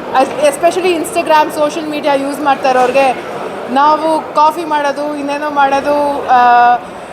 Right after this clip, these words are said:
ಆ, ರೀಲ್ಸ್ ಮಾಡೋದು ಅಥವಾ ತಟ್ಟೆ ಹೊಡೆಯೋದು ಮಾಡ್ತಿದ್ವಿ. ಎಷ್ಟೊಂದ್ ಜನ ಹೇಗೆ ಅವ್ರಿಗೆ ಏನಾಯ್ತು, ಈ ಹಳ್ಳಿಗಳಲ್ಲಿ, ಆ, ಯಾವುದೇ ಥರ ಇನ್ಫಾರ್ಮೇಷನ್ ಇಲ್ದೇ ಇರೋರಿಗೆ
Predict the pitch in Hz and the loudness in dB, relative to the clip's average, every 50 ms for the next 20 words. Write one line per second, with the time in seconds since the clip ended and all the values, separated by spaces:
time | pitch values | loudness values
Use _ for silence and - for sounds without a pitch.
0 | - - - 240 240 233 233 240 240 254 277 302 320 359 359 330 - 330 311 302 | -12 -2 0 2 4 6 6 6 4 2 0 0 0 0 0 -2 -2 -2 0 0
1 | 294 285 277 269 302 302 302 285 277 - 269 269 269 262 - - - 277 262 254 | 2 0 -2 -2 -2 0 0 0 0 2 2 4 4 4 2 -2 -2 -2 -2 -2
2 | - - 330 311 302 294 285 277 247 269 254 254 240 233 233 - 254 220 214 233 | 0 2 2 4 4 4 2 0 0 0 0 2 2 0 0 -2 -8 -6 -4 -4
3 | 247 277 277 - - - - - - - - - - - - 277 294 370 - - | -6 -6 -6 -10 -12 -12 -12 -12 -10 -10 -10 -10 -10 -6 0 2 2 2 2 0
4 | - 381 381 330 311 330 311 302 330 330 320 277 302 302 311 311 - 302 294 302 | 2 2 2 2 2 2 2 4 4 2 2 2 0 -2 -2 -2 -2 -2 0 2
5 | 294 294 285 247 196 - - - - - - 254 254 262 262 254 269 277 269 254 | 2 2 0 -2 -4 -8 -10 -10 -10 -4 0 2 2 2 2 2 0 0 0 2
6 | 254 262 285 320 320 330 311 294 - - 285 285 277 - - - - - - - | 2 2 2 4 4 2 2 0 0 -4 -4 -4 -4 -6 -8 -12 -14 -14 -12 -8
7 | 269 277 254 254 285 277 320 320 370 359 349 330 330 320 311 311 311 311 302 302 | -6 -4 -2 2 2 2 4 2 2 4 4 4 4 4 0 0 -6 -6 -8 -8
8 | - - 247 240 247 240 240 233 233 233 233 226 - - - - - - - 262 | -4 -2 0 2 4 4 4 4 2 0 -2 -4 -6 -10 -14 -14 -10 -2 0 2
9 | 269 294 311 349 359 349 349 330 330 320 302 277 285 320 330 311 311 330 - 349 | 2 2 2 0 -4 -2 0 0 0 0 -2 -4 -6 -6 -6 -6 -6 -8 -8 -8
10 | 302 285 285 277 285 277 277 277 269 269 269 285 277 | -10 -8 -8 -2 -2 0 2 2 0 0 0 0 0